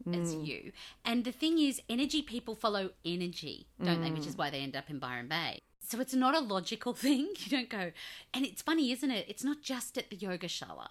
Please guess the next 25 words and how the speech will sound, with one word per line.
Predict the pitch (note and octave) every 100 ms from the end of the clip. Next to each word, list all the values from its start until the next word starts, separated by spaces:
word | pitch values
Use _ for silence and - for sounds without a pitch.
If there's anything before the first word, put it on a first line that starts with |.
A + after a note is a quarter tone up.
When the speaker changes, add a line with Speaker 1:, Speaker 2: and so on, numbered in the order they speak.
| -
Speaker 1:
It's | A3 -
not | C4 C4 F#3+
just | A3+ A3 -
at | G#3+ -
the | F3+ E3+ E3 - - -
vegan | - F#3+ F#3 F3+ F3 D#3+
Speaker 2:
Mm. | D3
Speaker 1:
cafe. | C#3 - D3+ - -
Speaker 2:
Yeah. | D3+ D#3+ - -
Speaker 1:
It's | B3 -
often, | B3+ F#4 - B3 F3 E3 F#3+ - - - -
could | D4
be | D#4+ D4
a |
walking | B3 A#3 D4+ E4 E4 D#4
group | G#3 E3 A#2 -
or | G#3 G3
Speaker 2:
Yeah. | G3
Speaker 1:
a |
book | - E4+ -
club | - A#3 D#3+ C3 C3+ D#3+
Speaker 2:
Yeah. | E3+
Speaker 1:
or | G3+ G3 - - - _
it's | B3+ -
whatever | C#4+ E4